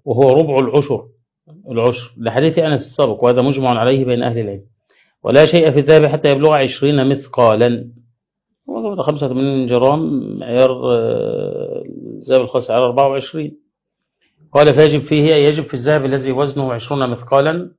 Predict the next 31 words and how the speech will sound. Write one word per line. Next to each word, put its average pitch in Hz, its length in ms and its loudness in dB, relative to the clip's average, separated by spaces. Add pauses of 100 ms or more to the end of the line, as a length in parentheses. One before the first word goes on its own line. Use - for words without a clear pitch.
نصف 147 360 -6
مثقال، 147 480 0 (340)
وربع 190 360 0
العشر 202 340 -2
كذلك، 147 500 -6 (580)
حديث - 280 -8
ابن 135 140 -2
عمر 139 220 0
وعائشة. 123 380 -2 (560)
"ولا 143 320 6
تجب 147 320 2
الزكاة 143 520 0
في 131 100 -2
الأوراق 135 480 2
النقدية 135 460 -2
التي 135 300 0
كثر 139 340 -2
استعمالها 131 560 0
في 131 180 -2
هذا 135 180 -2
العصر"، 127 360 0
إلى 139 200 -4
السعودية، 127 500 -2
الجنيهات 120 360 -4
المصرية، 123 380 -4
الدولارات 120 380 -2
وغيرها، 123 320 0
"حتى 143 300 -2
تبلغ 143 640 -4
نفس 156 300 -6
القيمة". 117 380 -6